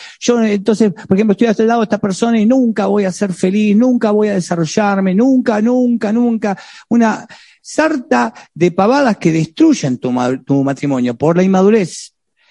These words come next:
Pero la razón número dos es el egoísmo, ¿no? Inmadurez y egoísmo. No soy capaz de reconocer mis errores.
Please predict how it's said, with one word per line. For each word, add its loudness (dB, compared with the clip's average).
Pero 2
la 2
razón 2
número 4
dos 0
es 0
el 2
egoísmo, -2
¿no? -4
Inmadurez 2
y -2
egoísmo. -2
No 0
soy 0
capaz -4
de -2
reconocer -2
mis 0
errores. -2